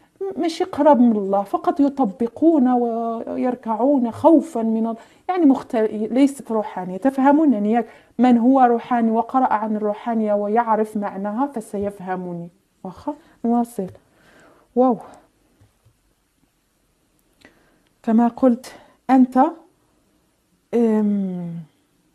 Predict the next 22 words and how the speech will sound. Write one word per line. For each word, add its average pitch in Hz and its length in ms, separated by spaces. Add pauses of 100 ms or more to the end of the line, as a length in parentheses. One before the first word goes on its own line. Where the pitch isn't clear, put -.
(340)
تحظى 233 380
هذا 233 380
العام 214 320
بهدايا 226 560
سماوية، 208 720 (1300)
تتجلى 254 680
في 220 180
رزق 208 380
واسع 262 640
ووافر، 220 680 (760)
واخا، 214 380 (180)
لكن 202 340
ليس 349 240
فقط 330 460
مادي. 269 580 (460)
نعم، 254 300
هناك 233 360
رزق 226 480 (460)
مادي. 202 440
فين 208 200
هي 190 220
الكارت؟ 165 400